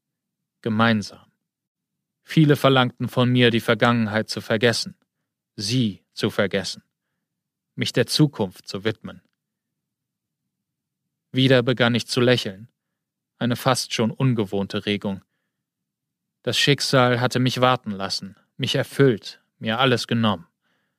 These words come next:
Doch eines war mir geblieben. Müde legte ich den Kopf gegen die kalte Scheibe, hinter der sich mein von der Nacht verhülltes Land erstreckte, und rief hervor, was mich am Leben hielt.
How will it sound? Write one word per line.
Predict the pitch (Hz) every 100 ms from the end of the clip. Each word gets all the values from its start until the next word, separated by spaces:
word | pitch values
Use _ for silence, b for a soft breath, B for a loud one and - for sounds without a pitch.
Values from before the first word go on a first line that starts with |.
| _ _ _ _ _ _ _ _
Doch | 123 -
eines | 131 123 113 -
war | 113
mir | 117 113
geblieben. | 120 110 101 - _ _ _ _ _ _ _ _ _ _ -
Müde | 143 143 139
legte | 127 120 120 -
ich | 117 -
den | 127 110
Kopf | - 123 -
gegen | - 113 113 110
die |
kalte | - 117 113 113
Scheibe, | - 117 110 110 107 - _ _ _ _ _
hinter | 123 123
der | 120 127
sich | 120 120 131
mein | 117 117
von | 120 117
der | 113
Nacht | 117 113 -
verhülltes | 123 104 110 - 113
Land | 120 110 98
erstreckte, | - 95 - 98 - - _ _ _ _ _ _ _ _
und | 131 120
rief | 147 131
hervor, | 127 117 - 123 117
was | 117 110
mich | 120 120
am | 117
Leben | 120 110 92
hielt. | 92 98 104